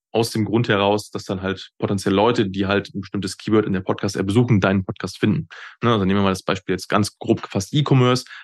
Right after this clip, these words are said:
Wenn du einen E-Commerce-Podcast machst und über das Thema sprichst, ähm, macht's halt vielleicht Sinn, dieses Wort damit einzubauen, damit Leute deinen Podcast dazu finden. Ne? Beispiel.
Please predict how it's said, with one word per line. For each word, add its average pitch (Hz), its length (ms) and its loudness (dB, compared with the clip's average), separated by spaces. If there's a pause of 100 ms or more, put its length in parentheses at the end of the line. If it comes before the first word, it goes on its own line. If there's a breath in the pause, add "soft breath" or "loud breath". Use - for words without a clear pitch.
Wenn - 80 -4
du 95 80 0
einen 95 160 -2
E-Commerce-Podcast 117 840 -2
machst 131 280 -2
und 95 180 -6 (120)
über 117 200 0
das 101 140 2
Thema 95 180 -2
sprichst, - 420 -4 (380 loud breath)
ähm, 101 320 2
macht's 101 220 -2
halt 101 120 0
vielleicht 92 220 -4
Sinn, 104 220 2
dieses 95 340 -2
Wort 104 380 0
damit 98 180 -4
einzubauen, 107 440 0
damit 95 200 -4
Leute 90 220 -2
deinen 90 120 -6
Podcast - 360 -6
dazu - 160 -8
finden. - 360 -2
Ne? 135 280 2
Beispiel. - 280 -6